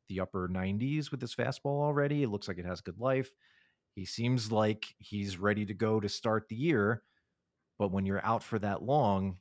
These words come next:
you can't help but feel like you're kinda on pins and needles about the whole thing.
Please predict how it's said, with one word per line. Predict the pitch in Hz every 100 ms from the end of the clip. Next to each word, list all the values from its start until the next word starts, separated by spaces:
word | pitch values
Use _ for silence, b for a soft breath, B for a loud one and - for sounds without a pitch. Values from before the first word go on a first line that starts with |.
| - - _ _
you | 90 90 - -
can't | - 117 98
help | 113 107
but | 104
feel | - 117
like | 101 101 - - - B B B B B B B -
you're | 95 101 101 98
kinda | - 113 117
on | 110 117
pins | 120 131 110
and |
needles | 123 127 95 85
about | 85 85
the |
whole | 85 82
thing. | - 85 85